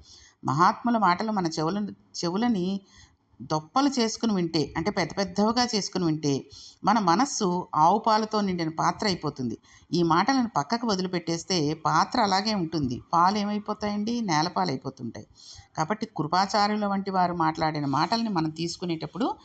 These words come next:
చాలా జాగ్రత్తగా అర్థం చేసుకోవాలి, చాలా జాగ్రత్తగా మనం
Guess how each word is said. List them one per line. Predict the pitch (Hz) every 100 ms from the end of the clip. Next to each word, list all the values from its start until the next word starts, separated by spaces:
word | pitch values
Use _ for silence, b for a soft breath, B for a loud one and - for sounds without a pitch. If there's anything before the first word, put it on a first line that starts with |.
| B B -
చాలా | 131 131 170 185
జాగ్రత్తగా | 160 139 156 - 180 - 202 262
అర్థం | 214 135 185
చేసుకోవాలి, | 185 170 165 175 165 185 262
చాలా | 202 156 160 190
జాగ్రత్తగా | 185 147 156 170 - 170
మనం | 180 160 220